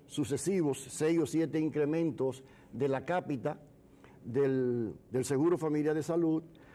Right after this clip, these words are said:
y sin embargo las prestaciones no han crecido tan rápidamente en esa, en ese sentido.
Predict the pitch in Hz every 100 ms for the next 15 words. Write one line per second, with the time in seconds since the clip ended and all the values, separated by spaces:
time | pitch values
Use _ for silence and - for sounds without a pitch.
0 | - - 147 147 170 202 190 175 160 151
1 | 151 151 135 143 135 131 147 147 170 151
2 | 165 170 170 156 151 156 156 151 135 156
3 | 151 147 - 127 113 135 143 139 131 135
4 | 139 120 127 117 117 131 131 120 95 98
5 | 123 131 120 131 135 180 104